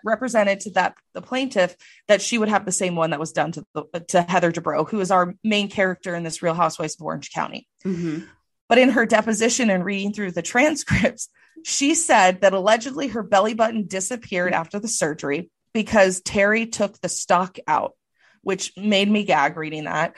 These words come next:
Speaker 2: I know,
Speaker 1: And
Speaker 2: I
Speaker 1: De-
Speaker 2: can't.
Speaker 1: <laughs> And Dubrow said he would, 'cause she obviously was frustrated that she no longer had a belly button. So she went back to him and wanted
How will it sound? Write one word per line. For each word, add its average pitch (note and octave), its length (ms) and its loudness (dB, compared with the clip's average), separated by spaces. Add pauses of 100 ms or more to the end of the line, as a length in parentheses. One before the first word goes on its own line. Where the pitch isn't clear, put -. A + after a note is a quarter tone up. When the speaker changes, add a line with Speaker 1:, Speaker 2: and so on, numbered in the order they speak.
(120)
Speaker 2:
I G3 120 -4
know, G3+ 100 0
Speaker 1:
And G3 180 6
Speaker 2:
I G3 120 4
Speaker 1:
De- F#3 60 -6
Speaker 2:
can't. E3 420 -10 (180)
Speaker 1:
<laughs> A#3 160 0
And C4+ 260 6
Dubrow B3 600 4
said G3+ 380 4
he A3 260 -6
would, G3 300 -4 (600)
'cause A#3+ 160 -2
she B3 160 0
obviously G3+ 460 2
was F#3 140 -2
frustrated F3 500 -2
that E3+ 100 -8
she F#3+ 120 -8
no E3 120 -2
longer D#3+ 240 2
had D#3 140 -2
a D3 40 -6
belly D#3 220 0
button. D3+ 220 -2
So E3+ 160 -8
she E3+ 140 -10
went F#3+ 180 -4
back E3+ 260 0
to F3 120 -6
him E3 120 -4
and D#3+ 100 -6
wanted D#3 280 0